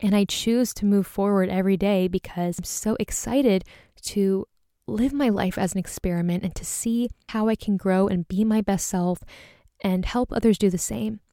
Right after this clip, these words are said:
I only hope to inspire others to do the same because nothing breaks my heart more than seeing people, like, later in their lives regretting so much and being so unhappy and thinking, "Where did the time go?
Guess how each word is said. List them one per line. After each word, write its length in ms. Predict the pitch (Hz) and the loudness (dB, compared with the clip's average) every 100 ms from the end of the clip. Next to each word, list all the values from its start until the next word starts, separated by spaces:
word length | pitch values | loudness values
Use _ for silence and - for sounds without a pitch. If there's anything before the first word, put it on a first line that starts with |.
| - | -16
I 100 | - | -4
only 220 | 240 262 | 0 0
hope 220 | 202 214 - | 2 0 0
to 100 | 202 | -2
inspire 460 | 185 - 190 190 - | -2 -2 -2 -2 -2
others 260 | 185 180 | -2 -2
to 120 | - | -2
do 100 | 180 | -2
the 100 | 180 | -2
same 380 | 175 - 180 180 - - | -2 -4 -2 -2 -6 -14
because 220 | - 208 | -4 -2
nothing 500 | 196 196 233 320 302 | 0 2 0 0 0
breaks 280 | 226 214 - | 2 0 0
my 100 | 208 | -2
heart 280 | 185 175 185 196 | 0 -2 -4 -2
more 380 | 180 175 175 - - | 0 0 -2 -6 -6
than 180 | 214 190 | 0 0
seeing 400 | - - 196 196 | 0 2 4 4
people, 440 | - 190 190 185 185 | 2 0 2 2 2
like, 220 | 170 - | -2 -4
later 260 | 180 185 | -2 0
in 100 | 180 | 0
their 140 | 175 175 | 0 -2
lives 480 | 170 160 165 160 - - - _ _ _ _ - | -4 -4 -6 -8 -12 -20 -20 _ _ _ _ -4
regretting 680 | 202 170 190 185 180 175 | -4 -2 0 2 0 -2
so 300 | 170 - 196 | -4 -6 -4
much 460 | 190 - - - - - 202 | -4 -8 -12 -16 -16 -6 0
and 100 | 196 | 2
being 180 | 190 | 2
so 320 | 185 - 208 190 | 2 0 0 0
unhappy 540 | 165 - 175 - 185 | -2 -4 -6 -4 -4
and 160 | 175 - | -4 -6
thinking, 360 | 190 196 190 | -6 -4 -2
"Where 160 | 196 196 | 0 -2
did 120 | 196 | -4
the 60 | 190 | -8
time 400 | - 185 185 190 | -6 -2 0 0
go? 380 | - - - | -2 -4 -6